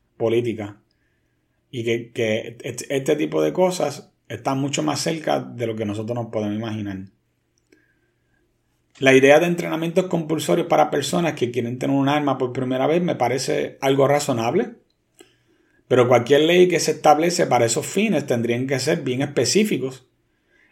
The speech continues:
y detallados, porque a la izquierda lo usaría para crear una serie de entrenamientos que solo un grupo bien pequeño de personas podría pasar. Y eso es un problema, porque la idea de,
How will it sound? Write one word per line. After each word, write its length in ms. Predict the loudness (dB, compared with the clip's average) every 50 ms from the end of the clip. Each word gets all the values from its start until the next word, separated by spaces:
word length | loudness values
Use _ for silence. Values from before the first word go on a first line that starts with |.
| _ _
y 100 | -2 0
detallados, 680 | 2 2 2 2 2 0 2 4 4 6 6 6 4 4
porque 240 | 2 0 0 0 0
a 20 | -2
la 60 | -2
izquierda 460 | -2 -2 0 0 0 2 2 2 2
lo 80 | 2 0
usaría 440 | 0 0 -2 0 2 2 2 2
para 200 | 2 0 -2 -2
crear 240 | -2 -2 -2 -2 -2
una 180 | -2 -4 -4 -4
serie 280 | -4 -2 -2 0 0
de 60 | -2 -2
entrenamientos 720 | -2 -2 -2 -2 0 0 0 0 0 0 0 -2 -2 -2
que 120 | -2 -4
solo 260 | -2 0 0 2 2 2
un 100 | 2 2
grupo 300 | 0 2 2 2 0 0
bien 240 | 0 0 -2 0
pequeño 320 | -2 -2 -2 -2 -2 -2 -2
de 80 | -2
personas 380 | -2 -2 -4 -4 -4 -4 -6 -6
podría 320 | -4 -4 -2 -2 -2 -2
pasar. 400 | -2 -4 -4 -4 -6 -6 -6 -8 -12 _ _ _ _ _ _ _ _ _ _ _ _ _ _ _ _ _ _ _ _ _ _ _ _ _ _ _ _ _ _ _ _ -20 -20 -20 -20 _ _ _ _ _ _ _ _ _ _ _ _
Y 180 | -4 0 2
eso 600 | 2 2 4 4 4 4 4 4 0 -4 -12 _ _ _ _ _ _ _ _
es 80 | -2 0
un 160 | 0 0 0
problema, 440 | 0 2 2 2 2 2 0 0 0
porque 220 | -2 -4 -2 -2
la 100 | -2 -2
idea 320 | -2 -2 -2 -2 0 0 0
de, 400 | 0 -2 -2 -4 -6 -10 -16